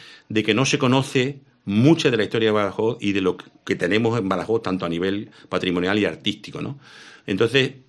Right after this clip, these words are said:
eso es una labor que, que, que, que, que Vox, con, en, con la recuperación, digamos, de, de, de la identidad, de, de, de, de nuestras tradiciones, de nuestras costumbres,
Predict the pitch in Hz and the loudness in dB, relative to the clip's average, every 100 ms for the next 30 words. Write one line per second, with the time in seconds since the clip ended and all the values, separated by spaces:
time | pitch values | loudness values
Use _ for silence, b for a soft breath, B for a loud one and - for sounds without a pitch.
0 | _ - 113 147 131 139 127 117 120 135 | _ -4 0 0 2 2 4 2 2 0
1 | 156 - - - 92 95 82 90 80 80 | -2 -8 -10 -4 -2 -2 -4 -2 -4 -2
2 | 85 78 76 - 82 78 78 82 113 - | -2 -2 -4 -6 -6 -4 -2 0 -2 -2
3 | - - - 90 90 - - - 90 - | -8 -10 -8 -4 -4 -6 -12 -10 -12 -8
4 | 95 95 92 92 92 87 113 110 104 107 | -2 0 0 0 -2 -2 0 0 0 0
5 | 98 90 85 82 82 82 78 B B B | -2 -2 -6 -6 -8 -10 -10 B B B
6 | B B 95 95 92 87 90 92 110 98 | B B 0 2 2 0 0 0 0 0
7 | 87 85 82 80 80 80 78 85 82 - | -2 -4 -4 -6 -6 -8 -6 -6 -6 -8
8 | 82 82 76 110 101 92 95 95 98 - | -6 -6 -4 -2 -2 -2 -4 -6 -8 -2
9 | 123 120 139 | 0 0 -6